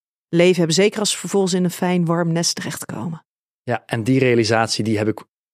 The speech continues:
Speaker 2: vanaf het begin meegenomen van, dat kun jij nooit zomaar zeggen tegen je kind.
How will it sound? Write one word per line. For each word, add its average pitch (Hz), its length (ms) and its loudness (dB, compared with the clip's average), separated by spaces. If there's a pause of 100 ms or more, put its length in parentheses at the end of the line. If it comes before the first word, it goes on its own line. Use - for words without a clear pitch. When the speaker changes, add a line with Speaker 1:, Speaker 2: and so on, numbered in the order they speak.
(140)
Speaker 2:
vanaf 147 240 0
het 123 80 -6
begin 120 300 2
meegenomen 104 680 0
van, 104 460 -4 (140)
dat - 240 0
kun - 120 2
jij 110 80 4
nooit 113 580 2 (240)
zomaar 110 440 2
zeggen 107 260 0
tegen 107 240 2
je 95 80 -2
kind. 92 340 -4